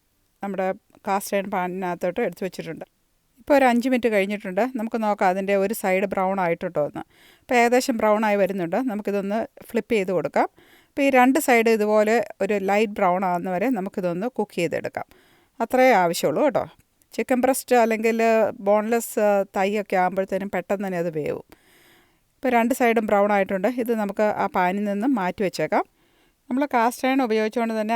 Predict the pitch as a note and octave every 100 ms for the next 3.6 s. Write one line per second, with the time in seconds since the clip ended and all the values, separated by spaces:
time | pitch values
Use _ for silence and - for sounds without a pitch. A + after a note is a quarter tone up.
0 | G#3+ A3 G#3+ G#3+ G#3 G#3 A3 G3+ G3+ A3
1 | G3+ G#3+ G3 - A#3+ - _ G3+ G3+ -
2 | G#3 A3+ F#3 F#3+ D#3+ C4 - _ _ _
3 | - A#3 C#4+ C4+ C4 C4+